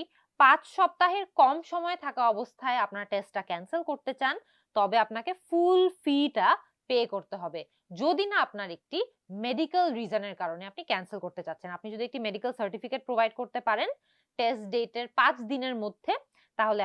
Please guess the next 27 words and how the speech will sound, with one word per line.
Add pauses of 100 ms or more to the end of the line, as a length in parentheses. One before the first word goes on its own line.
আপনি (380)
পুরো (160)
রিফান্ডটাই (100)
পাবেন, (160)
শুধুমাত্র (160)
ছোট্ট (100)
একটা
অ্যাডমিনিস্ট্রেশন (120)
কস্ট (360)
বাদ (140)
যাবে। (640)
আইএলটিএস
দিতে (140)
কত (140)
খরচ (100)
হয়? (760)
পারতপক্ষে (140)
আইএলটিএস (100)
দিতে (640)
এইটিন (100)
থাউজেন্ড (140)
সেভেন
ফিফটি (100)
টাকা, (260)
মানে (520)
আঠারো
হাজার